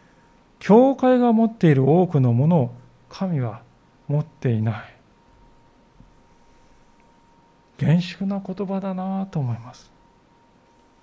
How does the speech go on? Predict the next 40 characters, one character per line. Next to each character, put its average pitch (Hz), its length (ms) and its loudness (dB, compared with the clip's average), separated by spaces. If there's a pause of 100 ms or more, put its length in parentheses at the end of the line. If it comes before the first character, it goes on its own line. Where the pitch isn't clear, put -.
(1600)
私 196 260 2
た 220 100 -2
ち 175 100 -2
は 160 80 4
で 160 100 0
す 160 120 -12
か 156 80 -2
ら、 143 100 0
自 135 180 -6
分 196 160 -2
が 196 140 0
特 180 240 -4
別 196 260 -2
で 202 60 2
あ 208 80 2
っ 208 160 -4
て、 165 380 0 (320)
他 156 240 0
の 156 100 2
人 151 200 -2
々 147 200 0
よ 127 80 2
り 123 80 -2
も 120 160 -2
高 147 320 -4
い 180 80 0
何 190 280 -2
か 165 120 -2
を 139 80 2
持 151 140 2
っ 175 40 -2
て 156 160 -4
い 139 100 2
る 131 100 0
と 135 140 0
い 160 220 2
う - 20 4
よ 165 120 4
う 135 60 4
な 120 180 -4